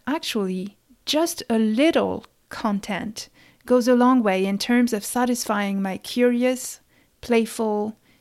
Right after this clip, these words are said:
creative mind. Because then I need room to absorb and process the things I see, I saw, and heard. I need white space between ingesting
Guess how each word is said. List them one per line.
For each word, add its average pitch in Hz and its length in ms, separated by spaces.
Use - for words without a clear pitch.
creative 214 560
mind. 196 460
Because 233 380
then 247 420
I 233 180
need 269 240
room 240 400
to - 240
absorb 202 600
and 185 180
process 208 600
the 196 100
things 196 340
I 180 140
see, 185 600
I 208 80
saw, 190 420
and 190 120
heard. 190 360
I 233 140
need 247 500
white 214 380
space - 720
between 202 640
ingesting 226 840